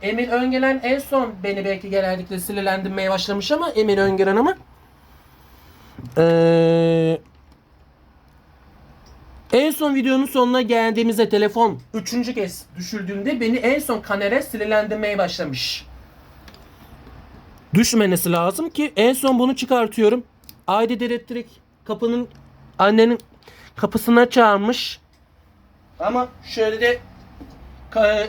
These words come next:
ışıklarını da söndürmem lazım. Şimdi bugün çıkacağız. Haydi direkten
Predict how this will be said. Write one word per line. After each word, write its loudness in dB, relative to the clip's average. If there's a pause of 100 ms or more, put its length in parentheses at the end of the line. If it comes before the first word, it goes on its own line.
(120)
ışıklarını 0
da 0
söndürmem -2
lazım. -2 (260)
Şimdi -4
bugün -2
çıkacağız. 0 (1300)
Haydi 2 (280)
direkten -2